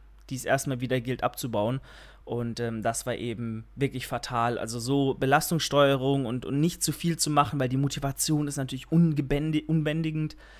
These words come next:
Ähm, wenn ihr das erste Mal ins Fitnessstudio dürft und da so alles seht, was ihr an Equipment habt, da, äh,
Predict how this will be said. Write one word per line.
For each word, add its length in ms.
Ähm, 220
wenn 140
ihr 140
das 100
erste 320
Mal 140
ins 160
Fitnessstudio 480
dürft 340
und 80
da 140
so 320
alles 320
seht, 240
was 160
ihr 100
an 80
Equipment 420
habt, 240
da, 760
äh, 40